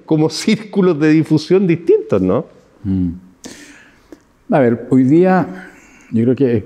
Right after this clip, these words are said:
Speaker 2: es, eh, imposible pensar la guerra, o in-, in-, inevitable, digamos, ¿no? Eh, insoslayable pensar la guerra recurriendo al concepto de Estado, al concepto de Estado-nación, ¿no? Eso es lo que nos orienta en una guerra,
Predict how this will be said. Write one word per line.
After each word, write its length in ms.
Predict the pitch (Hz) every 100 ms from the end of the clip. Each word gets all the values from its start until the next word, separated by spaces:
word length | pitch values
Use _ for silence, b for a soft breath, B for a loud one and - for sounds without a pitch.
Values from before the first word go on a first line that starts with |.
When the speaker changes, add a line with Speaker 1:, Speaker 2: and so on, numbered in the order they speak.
| -
Speaker 2:
es, 340 | 110 - -
eh, 480 | 123 110 98 95 92
imposible 720 | 110 120 110 120 127 139 143
pensar 360 | 127 104 - 127
la 160 | 120 101
guerra, 600 | 107 117 127 143 147 -
o 200 | 101 98
in-, 240 | 92 90 -
in-, 200 | 95 92
inevitable, 640 | 98 95 90 131 110 98
digamos, 280 | 90 82 85
¿no? 220 | 98 113 -
Eh, 280 | 104 95 85 - -
insoslayable 720 | 101 - 95 95 104 113 120
pensar 640 | 98 95 - 110 113 - -
la 100 | 98
guerra 540 | 95 107 117 123 123 - _ _ _ _ _ _ -
recurriendo 720 | 107 110 107 127 131 135 139
al 120 | 107
concepto 440 | 107 98 123 - 123
de 60 |
Estado, 480 | 87 - 98 82 - -
al 80 | 110
concepto 340 | 101 113 110
de 40 | 110
Estado-nación, 600 | - 104 87 - 110 - _ _
¿no? 260 | 117 113 107 -
Eso 200 | 113 165
es 80 |
lo 80 | 135
que 80 | 113
nos 140 | 104
orienta 380 | 95 98 151 123
en 60 | 95
una 160 | 85
guerra, 320 | 76 - -